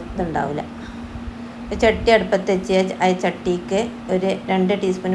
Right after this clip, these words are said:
വെളിച്ചെണ്ണ ഒഴിച്ച് കൊടുത്തിട്ട് അതിലേക്ക് കടുക് ഇട്ട് കൊടുക്കുക. കരിവേപ്പിൻ്റെ ഇലയും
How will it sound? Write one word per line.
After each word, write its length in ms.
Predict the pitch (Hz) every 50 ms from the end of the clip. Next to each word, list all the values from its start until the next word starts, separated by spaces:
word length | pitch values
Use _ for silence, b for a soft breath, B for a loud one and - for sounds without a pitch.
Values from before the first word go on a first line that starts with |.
| 190 185
വെളിച്ചെണ്ണ 420 | 180 175 175 - - 190 190 190 180
ഒഴിച്ച് 180 | 170 - - 170
കൊടുത്തിട്ട് 420 | 175 - - 180 175 - - 190 196 - -
അതിലേക്ക് 360 | 190 185 185 185 - - 202 220 - 240 - - - - - - - - - - - - - - 202
കടുക് 340 | 196 190 185 185 190 190 190
ഇട്ട് 120 | 190 - 165
കൊടുക്കുക. 280 | 160 160 - - 165 - - - - - - - - - - - - - - - - - - - - - - - - - - - - - - - - - - - - -
കരിവേപ്പിൻ്റെ 540 | 196 190 190 185 185 185 190 185 190 185 190
ഇലയും 200 | 185 196 233 254